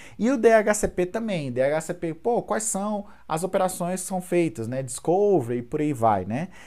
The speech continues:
E o S N M P, S N M P, as bancas gostam de cobrar especificamente o TRAP, tá? Então, ah, não ir pra prova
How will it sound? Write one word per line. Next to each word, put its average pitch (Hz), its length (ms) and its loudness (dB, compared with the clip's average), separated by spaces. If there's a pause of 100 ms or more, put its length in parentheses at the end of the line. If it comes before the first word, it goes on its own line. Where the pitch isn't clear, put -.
(140)
E 196 80 0
o 226 60 10
S 247 220 4
N 247 100 0
M 202 300 0
P, - 160 -6
S 214 280 0
N 170 200 0
M 151 200 -4
P, 214 440 2 (200)
as 165 200 0
bancas 202 380 -2
gostam 180 280 2
de 180 100 -8
cobrar 180 280 0
especificamente 202 640 -4
o 294 40 -4
TRAP, 135 460 -2 (300)
tá? 131 260 0 (240)
Então, 196 540 0
ah, 160 420 0
não 190 520 4
ir 220 180 2
pra 190 180 4
prova 208 600 8